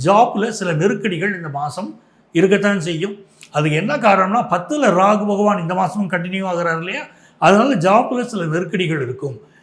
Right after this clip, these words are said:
செயற்கை முறை கருத்தரித்தல்ல குழந்தை பிறக்கிறது, இதுல வந்து சரியான மருத்துவரை பாருங்க, அந்த உங்களுடைய மருத்துவருடைய ஆலோசனையை சரியா மேற்கொள்ளுங்க. இந்த மாதம் வந்து செயற்கை முறை கருத்தரித்தல்ல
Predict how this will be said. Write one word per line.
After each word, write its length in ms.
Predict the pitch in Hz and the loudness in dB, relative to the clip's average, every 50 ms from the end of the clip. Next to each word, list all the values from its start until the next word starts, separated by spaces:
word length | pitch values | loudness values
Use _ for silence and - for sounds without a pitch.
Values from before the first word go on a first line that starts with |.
| _ _ | _ _
செயற்கை 800 | _ - - - 247 294 359 415 427 392 403 - 381 359 339 302 | _ -8 0 2 4 6 6 6 4 4 2 2 2 2 4 4
முறை 340 | 269 233 214 208 226 208 | 4 4 4 2 2 0
கருத்தரித்தல்ல 800 | 220 175 175 208 208 - 220 196 175 160 - - 156 151 170 165 | -2 -2 -2 -2 -2 -2 -2 -4 -4 -4 -6 -6 -6 -6 -6 -6
குழந்தை 340 | 160 156 156 156 156 156 131 | -6 -6 -6 -6 -6 -8 -8
பிறக்கிறது, 500 | 120 113 110 101 - 98 92 92 95 92 85 85 _ _ _ _ _ _ _ _ _ _ _ _ _ _ _ _ _ | -10 -12 -14 -16 -18 -20 -20 -20 -20 -20 -20 -20 _ _ _ _ _ _ _ _ _ _ _ _ _ _ _ _ _
இதுல 300 | 160 208 233 269 262 226 | 2 4 6 8 8 8
வந்து 480 | 220 220 240 - 359 392 381 392 - - | 8 6 6 6 6 4 4 4 0 -2
சரியான 600 | - - 185 185 208 226 226 240 254 269 302 302 | 0 0 2 4 4 4 6 6 6 8 6 6
மருத்துவரை 540 | 262 208 202 220 214 254 233 226 214 208 | 6 8 6 6 6 4 4 4 4 4
பாருங்க, 680 | 170 175 190 190 196 190 190 208 220 226 226 - - - - _ _ _ _ | 4 2 2 2 0 0 0 -2 -2 -2 -4 -6 -10 -14 -20 _ _ _ _
அந்த 600 | - 139 160 170 160 165 165 156 156 156 156 151 156 156 | -2 0 0 2 4 4 4 6 6 4 2 0 -2 -4
உங்களுடைய 460 | 160 160 165 175 170 170 165 165 160 135 135 | -4 -2 0 2 2 2 2 0 0 0 2
மருத்துவருடைய 1080 | 175 208 247 233 - - 285 285 277 262 262 254 240 226 226 226 214 208 196 185 175 170 - - - - - - | 4 4 4 4 2 2 4 6 6 6 6 4 4 4 4 4 6 6 6 4 2 2 0 -6 -12 -20 -20 -6
ஆலோசனையை 720 | - 135 147 196 240 254 254 247 - - 208 208 202 202 170 | 2 6 8 10 10 10 8 6 6 4 2 2 2 2 0
சரியா 360 | - - 170 180 202 214 214 | -2 -4 -4 0 2 2 2
மேற்கொள்ளுங்க. 800 | 196 175 190 208 196 - 202 190 190 190 185 196 214 220 214 214 - - - _ _ _ | 2 2 0 -2 0 -2 -2 -2 -2 -2 -2 -2 -2 -2 -2 -4 -8 -12 -18 _ _ _
இந்த 280 | 131 156 196 208 208 180 | -2 0 4 4 6 6
மாதம் 340 | 170 180 202 233 269 247 | 6 4 4 4 4 2
வந்து 240 | 214 190 190 226 254 | 2 0 -2 -2 -6
செயற்கை 600 | - - 190 185 226 294 330 - - 311 294 294 | -6 -6 -4 -2 -2 -2 -2 -2 -2 -4 -2 -2
முறை 300 | 277 254 233 208 196 170 - | -2 0 0 -2 -2 -2 -2
கருத்தரித்தல்ல 760 | 165 175 190 190 190 170 165 151 143 151 147 147 175 190 | -2 -2 -2 -2 -4 -6 -6 -6 -6 -6 -4 -2 -2 -2